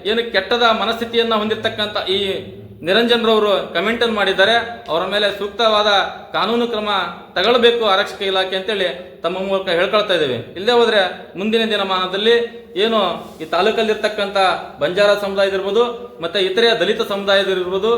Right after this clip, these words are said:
ಮತ್ತೆ ಏನು ಪರಿಶಿಷ್ಟ ಪಂಗಡಕ್ಕೆ ಸೇರಿದವರಾಗಿರ್ಬೋದು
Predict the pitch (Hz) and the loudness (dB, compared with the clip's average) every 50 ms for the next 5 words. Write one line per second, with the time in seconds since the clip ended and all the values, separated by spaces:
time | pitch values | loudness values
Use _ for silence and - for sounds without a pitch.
0 | 233 233 - - - - 175 180 175 226 220 196 185 - - - - - - - | -2 -4 -8 -12 -12 -10 -8 -4 0 2 2 2 2 0 -4 -10 -14 -18 -20 -20
1 | - - 165 202 220 220 - - 185 180 185 196 214 214 214 180 190 214 233 247 | -10 -6 -4 -2 -2 -2 -2 -2 -4 -6 -4 -4 -4 -4 -2 -2 0 2 2 2
2 | 240 247 233 226 220 214 202 196 202 190 190 185 185 185 180 196 208 226 | 4 2 2 2 0 0 0 2 2 2 2 0 0 -2 0 0 2 2